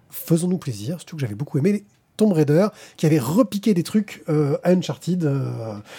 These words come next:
sur le côté s-, action cinématique, avec, euh, tu t'accroches à un truc qui se casse la gueule, tu vas t'accrocher à un truc et le train te, s'écrase, machin chose. Truc de fou. On va suivre, euh, Nathan Drake, euh, qui, euh, en gros, a décidé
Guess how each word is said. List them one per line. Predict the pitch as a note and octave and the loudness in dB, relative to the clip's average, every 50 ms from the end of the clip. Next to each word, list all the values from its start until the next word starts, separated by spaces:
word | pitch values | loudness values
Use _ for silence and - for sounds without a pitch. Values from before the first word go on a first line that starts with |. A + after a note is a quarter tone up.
| - - | -18 -8
sur | - - F3 | -4 -2 -2
le | C3+ | -2
côté | - C3+ - F#3+ | -2 0 0 0
s-, | F#3+ - - - - - | 0 0 -2 -6 -8 -8
action | - C#3 - - - - F#3+ F#3 | -8 -6 -4 -4 -2 0 0 0
cinématique, | E3+ - - D#3 C#3 B2+ A#2 - - D3+ E3 F3 - - | 0 0 0 0 0 0 -2 -4 -2 -2 -2 -2 -2 -6
avec, | C3 G#2+ B2+ C3 - - | -6 -4 -6 -8 -8 -8
euh, | A#2 - - - - - - - - C3 | -10 -10 -10 -10 -10 -10 -10 -10 -12 -10
tu | - - | -6 -4
t'accroches | D#3+ - - E3 - | -4 -4 -4 -4 -4
à | - | -6
un | C#3 | -6
truc | - - D3+ | -6 -8 -12
qui | - - C#3 | -10 -10 -10
se | - | -8
casse | - D3+ B2+ - - | -6 -6 -6 -6 -6
la | C3+ | -4
gueule, | C3 B2+ D3+ D#3+ D#3 | 0 2 2 2 0
tu | - | -2
vas | C3 | -6
t'accrocher | C3 D3 C#3 - - D3 - D#3+ | -6 -6 -6 -6 -6 -6 -4 -2
à | C#3 | -2
un | C#3 | -2
truc | C3+ - - D#3+ D#3 D#3 - D3 | -4 -4 -2 -2 -2 -2 -2 -4
et | |
le | C3 B2+ | -4 -4
train | - - - D3+ D#3 D3+ | -4 -6 -4 -2 -2 -2
te, | - D#3 C#3+ C#3 | 0 -2 -2 -2
s'écrase, | C3 - D3 C3+ - - - D3+ D3+ C#3 | -2 -4 -6 -6 -6 -4 -2 -2 -2 0
machin | C#3+ C3+ - C3+ | -2 -4 -4 -4
chose. | B2 - - - - - - - - - - - | -6 -8 -10 -14 -16 -18 -18 -16 -16 -16 -16 -6
Truc | - - A#3 | 0 0 2
de | F#3 E3+ | 2 2
fou. | - - _ _ - - - - - - | -2 -4 _ _ -20 -20 -20 -18 -8 -2
On | C4+ D4+ | 0 2
va | D#4+ D4+ A#3 | 2 2 2
suivre, | - - A#3+ G#3+ G3+ F3 E3 - - | 2 2 2 2 2 2 -2 -4 -2
euh, | F#3 F3 F3+ F3+ F3 E3+ E3+ E3 E3 D#3 D3+ D#3 D#3 D#3 - _ _ _ _ _ - _ _ _ _ _ _ _ _ _ _ - - - | 0 2 4 4 4 4 4 4 2 2 0 -2 -6 -8 -14 _ _ _ _ _ -20 _ _ _ _ _ _ _ _ _ _ -14 -2 2
Nathan | G#3+ A3+ A3+ G#3+ | 2 4 4 2
Drake, | G3 F#3 D3+ D#3 F#3 G3 - - - - | 0 2 2 2 2 0 -2 -10 -8 -4
euh, | D3+ D3 D3+ D3 D3 | -2 0 0 0 -2
qui, | C#3+ - - - F3+ E3+ F#3+ F3+ | -2 -6 -6 -6 -4 -4 -2 -2
euh, | D#3+ D#3 | -2 -2
en | D#3 D3 | -2 -2
gros, | D3 C3 C#3+ E3+ E3 E3+ E3 | -2 0 0 2 0 0 -2
a | C3+ A2 B2 | -4 -6 -8
décidé | A2+ A2 - - C#3 | -8 -6 -6 -4 -4